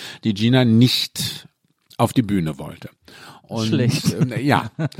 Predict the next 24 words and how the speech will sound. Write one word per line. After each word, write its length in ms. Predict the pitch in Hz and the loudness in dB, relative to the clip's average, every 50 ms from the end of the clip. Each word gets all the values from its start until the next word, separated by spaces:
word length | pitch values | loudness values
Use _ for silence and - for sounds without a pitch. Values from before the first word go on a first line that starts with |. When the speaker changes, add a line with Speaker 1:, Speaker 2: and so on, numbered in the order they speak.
| 180 - _ | -10 -6 _
Speaker 1:
das 200 | - 123 123 113 | -2 -2 -2 0
war 120 | 127 110 104 | -2 -2 -2
sehr 240 | 98 107 113 131 139 | -2 -2 0 0 -2
schlecht. 300 | - 160 160 156 147 143 | -2 -2 -2 -2 -4 -6
Und 260 | - 127 120 110 107 | -6 -6 -6 -2 0
wir 220 | 123 131 139 131 | 2 2 2 2
wollten 460 | 123 131 135 139 143 131 147 139 117 | 2 2 4 4 2 2 0 0 0
halt 340 | 120 123 120 123 120 113 - | 0 0 0 -2 -4 -4 -4
nicht 280 | 117 117 120 107 - 101 | 0 0 0 0 0 0
nur 640 | 101 101 107 113 123 156 185 202 185 120 107 92 95 | 0 2 4 4 6 6 6 6 6 4 4 2 0
Studioproduzenten, 1300 | 110 - - 110 101 98 92 98 98 90 - - 107 95 87 101 92 - - 107 95 90 98 101 123 107 | -2 -2 2 4 4 4 4 2 0 0 -2 -2 -2 0 0 -2 -2 -2 -4 -2 0 0 0 -2 -2 -2
Speaker 2:
Ja. 60 | 95 | -2
Speaker 1:
also 200 | 110 104 107 104 | 0 0 0 0
Studio, 420 | 98 - - 113 101 107 113 117 78 | -2 -2 0 2 2 2 2 0 -2
ein 180 | 95 107 98 | -2 -2 -4
Studiopro-, 960 | - - 110 120 139 135 135 113 101 92 - - - 95 101 87 82 76 80 87 | -4 0 2 4 4 6 6 4 4 2 -2 -8 -4 -4 -4 -4 -6 -10 -8 -8
äh, 80 | 95 | -8
Produkt 720 | 87 - - - 101 90 85 85 92 90 - - - - - | -8 -6 0 0 0 0 2 0 0 0 0 -8 -12 -8 -6
machen, 460 | 101 98 92 85 - - 131 139 147 | -4 -4 -4 -6 -6 -8 -6 -6 -4
sondern 360 | 139 131 107 107 107 107 104 | -4 -4 -4 -4 -4 -4 -4
wir 140 | 104 95 85 | -4 -4 -2
wollten 380 | 90 90 98 120 123 131 120 107 | -2 -2 -2 -2 -2 -2 -6 -4
das 220 | 104 104 - - | -6 -6 -6 -4
auch, 180 | 73 98 104 | -6 -6 -6